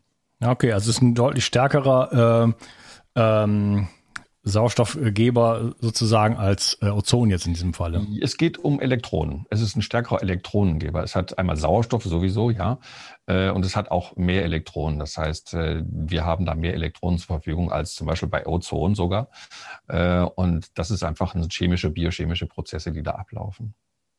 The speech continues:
Speaker 1: Mhm, okay, aber du hattest gerade gesagt, dass dieses O R P ist bei Ozon, äh, fast doppelt so, mehr als doppelt so hoch.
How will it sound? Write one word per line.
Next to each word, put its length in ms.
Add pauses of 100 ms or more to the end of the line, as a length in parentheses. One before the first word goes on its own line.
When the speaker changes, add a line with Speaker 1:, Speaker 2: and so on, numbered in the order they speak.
(160)
Speaker 1:
Mhm, 320 (120)
okay, 200
aber 100
du 60
hattest 180
gerade 200
gesagt, 260
dass 160
dieses 260
O 140
R 100
P 260
ist 140
bei 140
Ozon, 720
äh, 40
fast 240
doppelt 260
so, 100 (100)
mehr 200
als 100
doppelt 240
so 160
hoch. 240